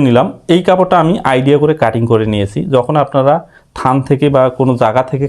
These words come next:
কাপড় কাটিং করবেন, এই কাপড়টা কিভাবে কাটিং করবেন, আপনি কত ইঞ্চির জন্য কত ইঞ্চি হাতার কাপড়টা কাটিং করবেন। তো হাতার কাপড় কাটিং করার জন্য বডির মাপকে চার দিয়ে ভাগ করে এক ইঞ্চি বেশি নেবেন। তো চার লং ছত্রিশ, এক ইঞ্চি বেশি দশ। তো আমি দশ ইঞ্চি কাপড়টা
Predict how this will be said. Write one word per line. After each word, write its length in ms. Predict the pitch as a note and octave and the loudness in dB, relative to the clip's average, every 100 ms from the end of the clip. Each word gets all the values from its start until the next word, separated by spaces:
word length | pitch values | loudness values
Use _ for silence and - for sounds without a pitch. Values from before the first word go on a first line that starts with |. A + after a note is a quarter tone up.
| A#2 | -2
কাপড় 220 | A2+ C3 B2+ | -2 -2 0
কাটিং 180 | B2+ A#2+ | 0 0
করবেন, 240 | A2+ A2 A#2+ C#3+ | 0 2 0 0
এই 40 | C#3+ | 0
কাপড়টা 300 | D3+ D#3+ D#3+ E3+ | 0 0 -2 2
কিভাবে 300 | E3+ F#3 F3 C#3 | 2 2 0 0
কাটিং 200 | A2+ G#2+ G#2 | -2 -2 0
করবেন, 240 | G2 G2 - | -2 -2 -4
আপনি 160 | A#2 C#3 C3+ | -2 -2 0
কত 140 | C3 B2 C#3+ | 0 0 0
ইঞ্চির 200 | C3+ D3 | 0 -2
জন্য 120 | C#3 C#3 C#3 | 0 0 -2
কত 120 | B2 C#3 | -2 0
ইঞ্চি 160 | C3+ C#3 - _ - - - | 0 -2 -8 _ -20 -20 -6
হাতার 220 | B2+ C3+ D3+ | -2 0 0
কাপড়টা 280 | D3 C#3 D3+ - | 0 0 -2 0
কাটিং 220 | E3+ E3+ A#2+ | 0 2 2
করবেন। 260 | G2+ G2 A2 - - - _ _ _ - _ - | 0 -4 -8 -14 -20 -20 _ _ _ -20 _ -2
তো 60 | G3 C#3 | 0 0
হাতার 240 | D3 F3+ F3 | 0 0 0
কাপড় 200 | E3 F#3 | 0 0
কাটিং 180 | D3 D#3+ E3 | 0 0 2
করার 180 | D#3 D3+ | 2 2
জন্য 140 | C3 C#3 F3 | 2 2 2
বডির 240 | C3+ C#3 D3+ | 2 2 2
মাপকে 240 | C#3+ C#3+ E3 - | 0 0 -2 0
চার 160 | B2+ B2 C3 | -2 0 0
দিয়ে 120 | D3 B2 | 0 0
ভাগ 120 | A#2+ C#3+ | 0 2
করে 120 | D#3 B2+ | 4 4
এক 80 | A#2 | 2
ইঞ্চি 160 | A#2 C#3+ A2+ | 0 2 0
বেশি 180 | A2 G#2+ | 0 -4
নেবেন। 200 | F#2+ G2 - _ _ _ _ D#3 | -2 -4 -8 _ _ _ _ -2
তো 40 | D#3 | 0
চার 140 | D3 C#3+ | 2 2
লং 80 | D#3+ E3 | 0 0
ছত্রিশ, 380 | D#3 D#3 G3+ G#3+ C#3+ | -2 0 0 2 2
এক 80 | C3 C3+ | 2 0
ইঞ্চি 160 | C3+ C3+ | 2 2
বেশি 200 | B2+ - C#4 C3+ A2+ | 2 0 -2 -2 0
দশ। 160 | G2 - - _ _ _ | 0 -2 -16 _ _ _
তো 40 | D3+ | 0
আমি 100 | D#3+ E3 C#3 | 0 2 2
দশ 100 | C#3 C3+ | 2 2
ইঞ্চি 160 | C#3 D3 | 0 0
কাপড়টা 300 | B2 A#2+ | 0 0